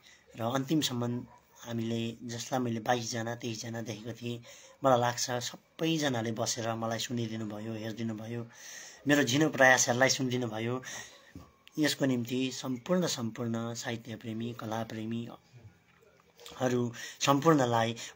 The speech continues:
म धन्यवाद दिन चाहन्छु। साथै उज्जवल सर, एकदमै उहाँले मलाई मौका दिनुभयो, पोस्टरहरू बनाएर हालिदिनु भएको थियो है। अ, उहाँलाई एकदमै धन्यवाद। अ, साथै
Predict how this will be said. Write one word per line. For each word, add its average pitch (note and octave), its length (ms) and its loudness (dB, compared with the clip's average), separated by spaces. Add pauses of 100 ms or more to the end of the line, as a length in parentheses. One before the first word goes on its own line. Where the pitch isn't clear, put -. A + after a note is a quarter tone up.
म A#2+ 80 4
धन्यवाद A#2 400 2
दिन A2+ 180 -2
चाहन्छु। A#2 460 -4
साथै A#2+ 480 -2 (320)
उज्जवल A#2+ 280 0
सर, A#2 320 0
एकदमै B2 520 2 (320)
उहाँले B2 280 6
मलाई A#2 220 2
मौका A#2 300 0
दिनुभयो, A2+ 560 -4
पोस्टरहरू A2+ 580 -8
बनाएर A2+ 360 -4
हालिदिनु A2+ 520 -6
भएको A2 260 -10
थियो A#2 260 -6
है। C3 200 0 (520)
अ, G#2+ 380 -2 (460)
उहाँलाई A#2+ 420 4
एकदमै A#2 340 -2
धन्यवाद। A#2 600 0 (380)
अ, A2 500 -2 (320)
साथै A#2+ 640 -2